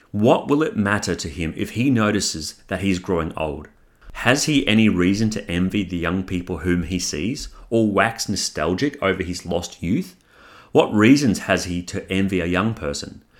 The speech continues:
For the possibilities that a young person has, the future which is in store for them. "No, thank you,"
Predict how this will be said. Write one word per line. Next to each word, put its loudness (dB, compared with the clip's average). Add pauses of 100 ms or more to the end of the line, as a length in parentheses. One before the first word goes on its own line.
(180)
For -2
the 4
possibilities 2
that 0
a 2
young 2
person 0
has, -4 (180)
the -2
future 2
which 2
is -4
in 0
store 2
for -6
them. -8 (280)
"No, 4
thank 0
you," -6